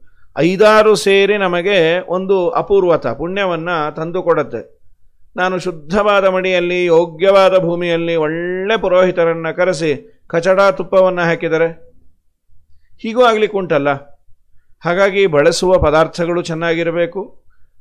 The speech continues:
ಹೋಮದ್ರವ್ಯಗಳು, ಮಾಡುವವನು ಶುದ್ಧನಾಗಿರಬೇಕು, ಎರಡೂ ಶುದ್ಧಿ, ಬಾಹ್ಯ ಶುದ್ಧಿ, ಆಂತರಿಕ ಶುದ್ಧಿ, ಮನಸ್ಸು ಶುದ್ಧಿ ಇರಬೇಕು. ಮಾಡಿಸುವ ಆಚಾರ್ಯರು ಚೆನ್ನಾಗಿ ಅಧ್ಯಯನವನ್ನ ಮಾಡಿದ, ಮಂತ್ರಜ್ಞಾನ ಇರುವ,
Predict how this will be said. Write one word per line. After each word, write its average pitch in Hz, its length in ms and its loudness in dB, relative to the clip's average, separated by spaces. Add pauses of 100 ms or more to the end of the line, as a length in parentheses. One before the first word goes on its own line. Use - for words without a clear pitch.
ಹೋಮದ್ರವ್ಯಗಳು, 151 1040 0 (760)
ಮಾಡುವವನು 202 640 0
ಶುದ್ಧನಾಗಿರಬೇಕು, 180 1300 -4
ಎರಡೂ 220 300 2
ಶುದ್ಧಿ, 156 520 -8 (400)
ಬಾಹ್ಯ 180 320 -2
ಶುದ್ಧಿ, 185 680 -2 (200)
ಆಂತರಿಕ 185 460 0
ಶುದ್ಧಿ, 123 560 -10
ಮನಸ್ಸು 185 360 -6
ಶುದ್ಧಿ 170 360 -6
ಇರಬೇಕು. 170 680 -2 (500)
ಮಾಡಿಸುವ 165 460 -2
ಆಚಾರ್ಯರು 170 1040 0 (340)
ಚೆನ್ನಾಗಿ 160 460 0
ಅಧ್ಯಯನವನ್ನ 175 720 -2
ಮಾಡಿದ, 165 340 -4 (920)
ಮಂತ್ರಜ್ಞಾನ 160 680 0
ಇರುವ, 185 400 0